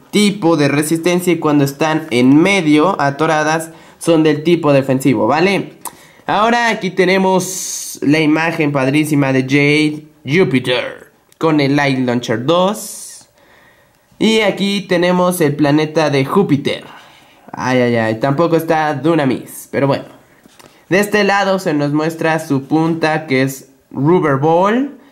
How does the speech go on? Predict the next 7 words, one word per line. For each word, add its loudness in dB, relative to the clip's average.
y -2
está -2
combatiendo 0
igualmente 0
contra -2
Evil 2
Beefle. 0